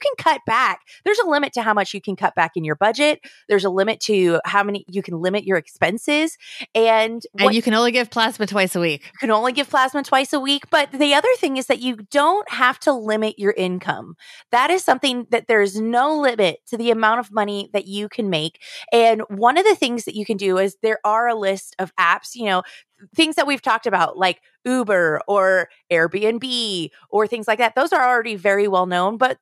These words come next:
Speaker 1: other things like Instacart, maybe you wanna go grocery shopping for people and you can do it in your spare time. You can pick up times where you just go grocery shopping. It's a great tool to use.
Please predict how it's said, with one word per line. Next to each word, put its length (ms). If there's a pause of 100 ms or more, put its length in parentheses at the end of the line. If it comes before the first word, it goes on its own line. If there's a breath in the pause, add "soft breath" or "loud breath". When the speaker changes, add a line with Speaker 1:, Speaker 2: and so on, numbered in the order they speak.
(100)
Speaker 1:
other 240
things 320
like 280
Instacart, 640
maybe 200
you 140
wanna 160
go 120
grocery 440
shopping 400
for 160
people 400
and 180
you 140
can 260 (320 loud breath)
do 140
it 80
in 160
your 100
spare 300
time. 480
You 80
can 160
pick 180
up 180 (280 loud breath)
times 280
where 80
you 80
just 200
go 140
grocery 360
shopping. 320
It's 160
a 60
great 420
tool 320
to 120
use. 380